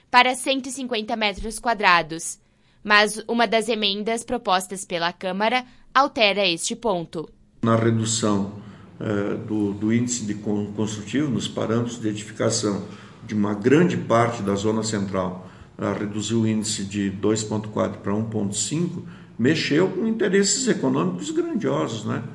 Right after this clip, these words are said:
Speaker 2: E nós procuramos aí fazer um meio, um meio campo, né? Uma proposta intermediária.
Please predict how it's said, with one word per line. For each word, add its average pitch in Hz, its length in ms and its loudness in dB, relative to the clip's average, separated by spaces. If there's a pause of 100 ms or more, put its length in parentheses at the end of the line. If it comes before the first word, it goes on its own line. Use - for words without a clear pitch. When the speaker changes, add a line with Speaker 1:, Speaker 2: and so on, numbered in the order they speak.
(380)
Speaker 2:
E 127 60 -2
nós 127 380 2
procuramos 143 600 2
aí 135 120 2
fazer 139 260 -2
um 156 80 2
meio, 170 340 2
um 151 80 -6
meio 147 280 2
campo, 139 360 0
né? 107 220 -2
Uma 107 240 -4
proposta 113 480 -2
intermediária. 120 800 -2